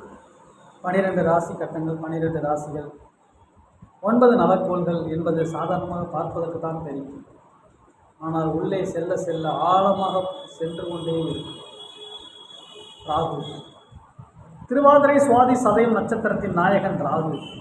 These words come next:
இவருடைய நட்சத்திரங்கள் காற்று ராசிகளிலே அமர்ந்திருக்கு. பொதுவாக ராகு மேசம், ரிஷபம், கடகம், கன்னி, மகரத்தில் அமர்ந்தால் கெடுபலன்கள் செய்வதில்லை என்று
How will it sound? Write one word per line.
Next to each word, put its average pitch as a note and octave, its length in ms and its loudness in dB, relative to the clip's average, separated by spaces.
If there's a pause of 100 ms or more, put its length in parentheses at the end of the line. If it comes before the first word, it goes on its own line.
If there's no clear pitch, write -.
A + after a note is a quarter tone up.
(960)
இவருடைய G3 380 2 (260)
நட்சத்திரங்கள் F3 640 -6
காற்று G#3 340 -4
ராசிகளிலே E3 640 -2
அமர்ந்திருக்கு. D3 480 -10 (1300)
பொதுவாக C#4 440 6
ராகு B3 340 4
மேசம், A#3 460 2
ரிஷபம், A3+ 380 2 (300)
கடகம், A#3 400 4
கன்னி, G#3+ 240 0
மகரத்தில் G3+ 560 0
அமர்ந்தால் F3+ 420 2 (160)
கெடுபலன்கள் F#3+ 720 0
செய்வதில்லை F3+ 580 -2
என்று E3 300 -4